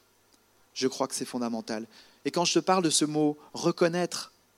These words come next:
comme un cadeau de Dieu, je crois qu'il est aussi là, dans ces moments de relation auxquels on est confronté et où tu dis, « Mais en fait, je, je reconnais que là, il y a quelque chose à vivre. Je reconnais qu'il y a un moment où Dieu m'appelle à être présent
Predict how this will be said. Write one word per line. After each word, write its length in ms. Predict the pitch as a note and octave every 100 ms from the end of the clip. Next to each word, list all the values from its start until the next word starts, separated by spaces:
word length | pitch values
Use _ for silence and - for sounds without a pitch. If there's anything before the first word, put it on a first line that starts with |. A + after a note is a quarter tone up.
| _ _
comme 160 | - C#3+
un 80 | C#3+
cadeau 300 | E3 E3+ E3+
de 100 | D#3
Dieu, 240 | D3 E3+ - -
je 120 | -
crois 140 | F#3 A3+
qu'il 760 | - - - _ _ _ C#3
est 60 | D3
aussi 260 | C#3 -
là, 220 | C#3+ C3 B2
dans 140 | B2+
ces 140 | -
moments 320 | D3+ D3+ D3+ D3
de 100 | B2+
relation 520 | C3+ C#3 - D3 D3 _ - - _ _ _
auxquels 240 | G#3 E3+ D3+
on 80 |
est 80 | C#3
confronté 640 | C3+ C3 - B2+ - B2+ - - _
et 80 | C3
où 60 | C3+
tu 120 | -
dis, « 160 | C3+ C#3+
Mais 400 | B2+ A#2+ - - _
en 80 | B2+
fait, 180 | E3+ -
je, 120 | B2 - _ _ _
je 160 | - C#3+
reconnais 420 | C#3 D3 D3+ D3+
que 120 | C#3+
là, 160 | C3 C#3
il 60 |
y 20 | D#3+
a 60 |
quelque 160 | C#3+ -
chose 180 | B2+ A#2
à 60 |
vivre. 340 | G#2+ G#2 G#2 - _ _ _ _ - -
Je 140 | C3
reconnais 320 | C#3 D3+ E3
qu'il 240 | - - C#3+
y 60 |
a 60 | C3
un 60 |
moment 460 | C3+ C#3+ C3 C3+ D3+ - - _
où 60 | B2
Dieu 140 | B2+
m'appelle 320 | C#3 C3 D3+ C#3+
à 100 | A2+
être 160 | - _
présent 540 | - E3 D#3+ C3 A2+